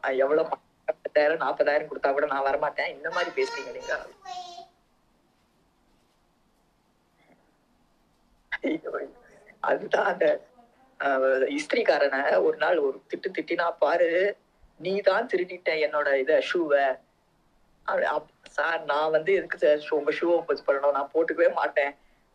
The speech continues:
நான் வந்து அம்மாவோடது வாங்கிட்டு போறேன், அவ்வளவுதான் சார். அது நாளையில இருந்து நீங்க வந்தீங்கன்னா தெரியும் ஜெயந்தி, தெரியுமா?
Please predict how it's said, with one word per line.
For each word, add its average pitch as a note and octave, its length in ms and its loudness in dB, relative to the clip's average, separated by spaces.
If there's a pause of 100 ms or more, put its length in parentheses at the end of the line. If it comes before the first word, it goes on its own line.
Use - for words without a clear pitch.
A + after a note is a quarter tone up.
நான் E3 180 0
வந்து E3+ 440 0
அம்மாவோடது E3 580 0
வாங்கிட்டு E3+ 280 -2
போறேன், C#3+ 280 2
அவ்வளவுதான் D#3 560 -2 (120)
சார். - 180 -4 (500)
அது A#2+ 220 -2
நாளையில D#3+ 300 2
இருந்து F#3+ 180 0
நீங்க D#3 320 2
வந்தீங்கன்னா G3+ 380 2
தெரியும் G3 360 0
ஜெயந்தி, D3 300 -2
தெரியுமா? F3+ 420 -4